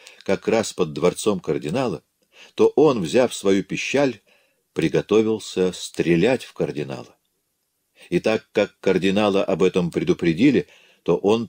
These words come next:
тотчас же отошёл. Бенвенуто, чтобы этого дела не заметили,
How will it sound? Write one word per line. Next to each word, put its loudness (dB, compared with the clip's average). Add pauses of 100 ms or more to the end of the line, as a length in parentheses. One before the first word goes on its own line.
тотчас -2
же -6
отошёл. -8 (1000)
Бенвенуто, 0
чтобы 0
этого 4
дела 4
не 0
заметили, -2